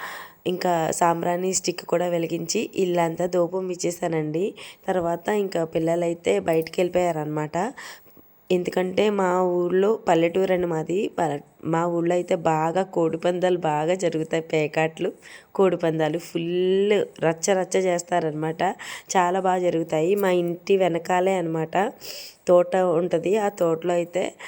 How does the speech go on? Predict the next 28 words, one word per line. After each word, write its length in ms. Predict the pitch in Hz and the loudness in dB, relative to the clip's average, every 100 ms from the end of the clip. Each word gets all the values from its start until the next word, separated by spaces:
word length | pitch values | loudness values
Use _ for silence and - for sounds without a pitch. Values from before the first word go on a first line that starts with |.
| - - - | -18 -18 -2
కోడిపందాలు 540 | 208 196 190 185 185 180 | 2 2 2 0 0 0
అయితే 180 | 185 185 | 0 0
జరుగుతున్నాయండి. 720 | 185 170 170 180 170 160 175 | 0 0 -2 -2 -2 -2 -2
పిల్లలైతే 560 | 180 180 175 175 175 185 | 0 0 0 -2 -2 -2
సరదాగా 440 | 190 170 170 170 | -2 0 0 0
చూస్తామని 600 | 180 180 175 - 165 175 175 | -2 -2 -2 -2 -2 -2 -4
చెప్పి 260 | 165 - | -6 -2
వెళ్ళారనమాట. 760 | 180 170 165 165 160 156 151 160 196 - - - - | 0 2 0 -2 -2 -4 -6 -4 -6 -8 -16 -12 -6
ఇంకా 260 | 196 202 202 190 - | -2 2 4 2 0
ఉత్తి 280 | - - | -10 -4
రోజుల్లో 440 | 202 208 196 202 214 | 2 4 4 2 2
ఎలాగో 380 | 208 190 185 202 | 2 2 2 2
బయటికైతే 600 | 190 180 175 190 185 185 | 2 2 0 -2 -2 0
అస్సలు 320 | 180 - 190 | -2 2 0
పంపను. 460 | 190 170 165 165 160 196 - - - | 2 0 0 0 0 -2 -8 -18 -10
సరదాగా 480 | - 185 185 180 202 | -4 0 0 0 0
పిల్లలందరూ 640 | 202 190 190 185 180 185 185 | 0 0 2 0 2 2 0
ఉన్నారు 360 | 180 180 180 | 0 -2 -2
కదా, 260 | 165 156 170 - | 0 0 -2 -4
అంటే 280 | - 170 170 - | -6 -4 -2 -4
మా 160 | 151 160 165 165 | -2 0 0 -2
అక్క 200 | 160 160 | -4 -2
వాళ్ళ 220 | 160 160 | -2 -2
పిల్లలు, 400 | 160 151 156 156 | -4 -4 0 0
మా 180 | 156 160 160 | 0 0 0
తోటికోడలు 580 | 160 170 160 - 160 160 | 0 -2 -2 -2 -2 0
వాళ్ళ 200 | 156 160 | -2 -2
పిల్లలు, 400 | 160 156 151 156 | -4 -2 0 0